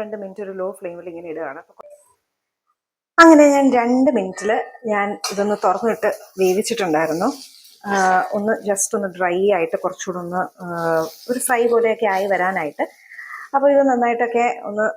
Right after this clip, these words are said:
റെഡി ആയിട്ട് ആ ഒരു വെള്ളം, എക്സ്ട്രാ വെള്ളമൊക്കെ പോയി കുറച്ച് ഡ്രൈ ആയിട്ട് ഇങ്ങനെ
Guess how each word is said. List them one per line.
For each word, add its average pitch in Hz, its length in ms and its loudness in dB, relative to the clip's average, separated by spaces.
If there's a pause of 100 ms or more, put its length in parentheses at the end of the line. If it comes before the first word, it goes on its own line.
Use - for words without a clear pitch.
(140)
റെഡി 202 220 0 (100)
ആയിട്ട് 180 240 -2 (240)
ആ - 20 2 (200)
ഒരു 185 180 -4
വെള്ളം, 180 340 -2
എക്സ്ട്രാ - 320 -8
വെള്ളമൊക്കെ 180 380 -2
പോയി 175 140 -6
കുറച്ച് 180 280 -14
ഡ്രൈ 165 160 -4 (120)
ആയിട്ട് 160 200 -4
ഇങ്ങനെ 175 160 -4